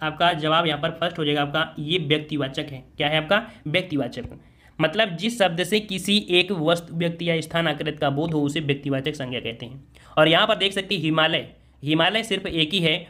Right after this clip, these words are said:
बहुत हिमालय नहीं होते हैं, इस कारण से आपका व्यक्तिवाचक हो जाएगा। हाँ, अगर ये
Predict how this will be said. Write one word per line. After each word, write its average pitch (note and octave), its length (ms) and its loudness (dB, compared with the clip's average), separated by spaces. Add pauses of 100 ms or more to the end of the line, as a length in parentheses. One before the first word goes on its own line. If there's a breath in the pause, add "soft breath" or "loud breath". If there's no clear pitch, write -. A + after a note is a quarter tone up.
(120)
बहुत D3 300 -4
हिमालय D3 260 -2
नहीं C3 140 -4
होते A#2+ 240 -8
हैं, A#2 160 -14 (180)
इस E3+ 120 -4
कारण D3+ 220 2
से D3 120 -4
आपका C#3 240 2 (300 loud breath)
व्यक्तिवाचक D3 580 -2
हो C3+ 100 -8
जाएगा। A#2 280 -8 (280 soft breath)
हाँ, G#3+ 220 4
अगर G3 180 0
ये G3+ 120 0